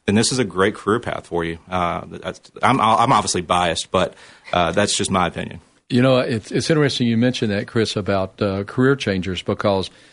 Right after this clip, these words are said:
Speaker 2: uh, Mac and I happened to be years ago at a national meeting, and one of the speakers was a lady out of California, and her career before getting into this career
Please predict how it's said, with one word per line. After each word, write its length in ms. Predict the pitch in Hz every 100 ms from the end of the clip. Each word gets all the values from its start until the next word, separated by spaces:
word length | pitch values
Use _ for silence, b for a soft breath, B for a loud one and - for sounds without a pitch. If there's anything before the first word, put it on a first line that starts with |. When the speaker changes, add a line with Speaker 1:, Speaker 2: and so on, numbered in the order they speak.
| b b
Speaker 2:
uh, 280 | 98 90 -
Mac 340 | - 123 156 127
and 100 | 107
I 100 | 98
happened 280 | 117 113
to 60 | 104
be 360 | 104 110 107 104
years 440 | 113 110 180 175
ago 280 | 110 92 98
at 280 | - 101 101
a 200 | 98 95
national 580 | 98 104 123 143 - 262
meeting, 380 | 123 98 101 104 B B B
and 200 | - 98
one 160 | 104 151
of 80 | 185
the 80 |
speakers 800 | 165 - 220 208 98 92 107 - - _ _ -
was 200 | 113 104
a 60 |
lady 400 | 101 107 131 165 143
out 120 | 151
of 80 | 139
California, 720 | 160 151 - 104 98 101 104 b b b -
and 320 | 117 104 101 _ _ -
her 220 | 151 180
career 500 | 185 - 175 147 127
before 320 | 117 107 - 98
getting 400 | 95 120 123 110 -
into 280 | 185 220
this 240 | 101 98 -
career 460 | - 98 98 101